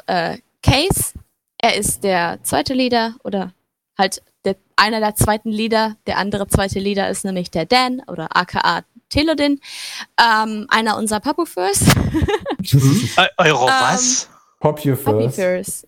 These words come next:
Speaker 1: ja.
Speaker 3: Popufurs.
Speaker 1: Popular.
Speaker 3: Ach so.
Speaker 1: Ähm,
Speaker 4: Bekannter Furry.
Speaker 1: er hat,
Speaker 4: <laughs>
Speaker 1: genau, er hat,
Speaker 4: Mhm.
Speaker 1: ähm, ein, ähm,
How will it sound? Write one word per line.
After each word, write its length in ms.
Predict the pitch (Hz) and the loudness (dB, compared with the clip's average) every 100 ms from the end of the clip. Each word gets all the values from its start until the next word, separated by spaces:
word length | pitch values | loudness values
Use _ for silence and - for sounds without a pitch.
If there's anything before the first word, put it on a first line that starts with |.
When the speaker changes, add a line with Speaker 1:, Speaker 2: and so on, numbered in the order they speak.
| - | -2
Speaker 1:
ja. 280 | 226 202 | 0 2
Speaker 3:
Popufurs. 500 | 196 196 120 - 202 | 0 -4 -8 -10 -8
Speaker 1:
Popular. 600 | - - - 202 180 185 208 214 - - - - | -4 -4 -2 -4 -2 -4 -6 -10 -16 -16 -6 0
Speaker 3:
Ach 100 | 180 | 2
so. 160 | - | 2
Speaker 1:
Ähm, 60 | 247 | 2
Speaker 4:
Bekannter 380 | 254 131 131 123 | 2 2 2 2
Furry. 320 | 127 120 110 | 2 2 4
Speaker 1:
er 140 | 120 | 2
hat, 200 | 127 247 - 135 | 2 0 0 -2
Speaker 4:
<laughs> 160 | - - | -2 -2
Speaker 1:
genau, 400 | 285 254 208 202 - | 0 2 0 -2 -2
er 140 | 220 | -2
hat, 120 | 233 226 | 0 0
Speaker 4:
Mhm. 140 | - - | -2 0
Speaker 1:
ähm, 540 | 226 220 214 214 202 - | 0 0 0 -2 -4 -2
ein, 760 | 202 196 190 185 185 185 185 - | 0 0 0 -2 -4 -4 -6 -8
ähm, 460 | 185 170 165 165 | -8 -6 -8 -10